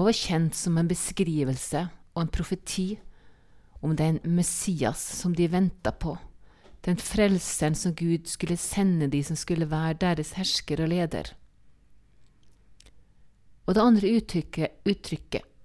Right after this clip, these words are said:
«som jeg har behag i», er hentet fra Jesaja førtito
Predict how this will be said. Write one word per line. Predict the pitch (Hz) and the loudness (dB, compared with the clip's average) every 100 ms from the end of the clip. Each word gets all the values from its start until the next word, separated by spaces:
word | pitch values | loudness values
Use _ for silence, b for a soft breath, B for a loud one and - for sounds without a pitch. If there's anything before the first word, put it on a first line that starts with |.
| - - - - | -20 -20 -20 -16
«som | - - 170 | -8 -2 2
jeg | 175 165 | 2 0
har | 175 170 | -2 -2
behag | 175 - 170 160 160 | -4 -4 -2 -2 0
i», | 214 220 - - - - - - - - - | -2 -2 -4 -20 -20 -20 -20 -20 -20 -20 -8
er | 170 | -2
hentet | 196 185 139 | -2 0 -4
fra | - 170 | -2 0
Jesaja | 170 - 202 165 147 | 0 -2 -2 0 0
førtito | - 175 190 - 196 220 | -4 -4 -6 -4 -2 -4